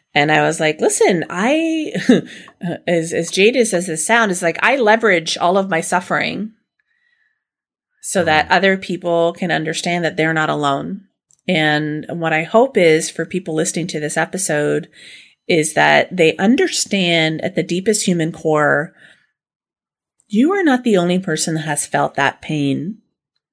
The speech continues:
Speaker 1: And that doesn't diminish your pain. But if you take anything away from this episode, it's that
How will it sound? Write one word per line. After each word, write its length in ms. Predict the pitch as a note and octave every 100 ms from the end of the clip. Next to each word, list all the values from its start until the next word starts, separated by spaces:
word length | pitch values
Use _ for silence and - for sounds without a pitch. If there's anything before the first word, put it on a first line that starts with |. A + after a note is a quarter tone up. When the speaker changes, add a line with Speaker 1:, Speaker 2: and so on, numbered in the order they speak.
| _ _ _ _ _ -
Speaker 1:
And 140 | F3
that 140 | E3+ F#3
doesn't 340 | A3 D4+ C#4+
diminish 560 | G#3 G3 G3 G#3 G3 F#3
your 320 | F3 G#3 A3
pain. 680 | F#3 D3 C#3+ C#3+ F#3 A#3+ - _ _ _ _ _ _ _ _ _ _ _ _ _ _ _
But 160 | G3 F#3+
if 120 | F#3+
you 60 | G#3
take 320 | - C4+ -
anything 480 | G#3 A#3 B3+ A#3 G#3+
away 240 | F#3 E3 F#3
from 180 | F3
this 200 | D#3+ E3
episode, 520 | E3 D#3+ F3 E3 D3 D3
it's 200 | C#3 -
that 340 | D3 D3+